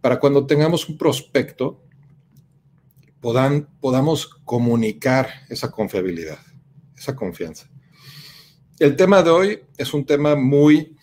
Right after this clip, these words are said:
psicológico en su alcance. Y es por eso que nos fascina poder estar acompañados el día de hoy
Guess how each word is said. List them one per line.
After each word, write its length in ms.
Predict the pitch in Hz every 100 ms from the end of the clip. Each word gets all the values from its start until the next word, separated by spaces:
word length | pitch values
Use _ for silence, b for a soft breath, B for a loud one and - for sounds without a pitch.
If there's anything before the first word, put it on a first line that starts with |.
| b _ _ _ _ _ _ -
psicológico 760 | - 135 139 135 139 151 143
en 80 | 107
su 100 | 104
alcance. 440 | 95 90 90 - - _ - - _ _ _ _ _ _ -
Y 100 | 147
es 120 | 151
por 180 | 151 143
eso 180 | 139 156
que 100 | 113
nos 240 | 110 -
fascina 800 | - 113 - - 147 143 151 160 _ _ -
poder 260 | 117 131
estar 220 | 135 - 135
acompañados 680 | - 95 110 113 113 107
el 100 | 107
día 140 | 104 104
de 60 |
hoy 200 | 101 120